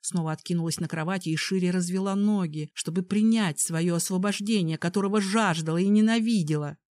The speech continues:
Что, не, Стиви? — хрипло спросила, вгоняя в себя огромный искусственный член, в сравнении с которым агрегат моего любовника существенно проигрывал.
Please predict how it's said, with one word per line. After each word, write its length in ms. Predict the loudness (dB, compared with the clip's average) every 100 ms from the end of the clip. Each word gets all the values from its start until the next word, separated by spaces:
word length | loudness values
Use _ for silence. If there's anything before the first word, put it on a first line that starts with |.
| _
Что, 400 | -10 -4 -2 0
не, 320 | 2 2 2 -2 _
Стиви? — 500 | -6 0 2 2 -2 -8 _
хрипло 460 | -8 0 0 0 -6
спросила, 580 | -6 -4 -2 -2 -2 -2
вгоняя 600 | -2 0 2 2 0 -2
в 60 |
себя 300 | -4 -4 -6
огромный 720 | -6 -6 -4 -2 -2 -2 -2 -4
искусственный 720 | -4 -4 -4 -4 -2 0 0
член, 440 | -2 -4 -4 -6 -10 _ _ _ -12
в 60 |
сравнении 420 | -6 -2 2 2
с 80 | 0
которым 420 | -2 -4 -2 0
агрегат 420 | 0 0 -2 -2 0
моего 240 | 0 2
любовника 460 | 0 0 -2 -2 -2
существенно 640 | -4 -4 -4 -4 -4 -6
проигрывал. 640 | -4 -4 -4 -6 -6 -8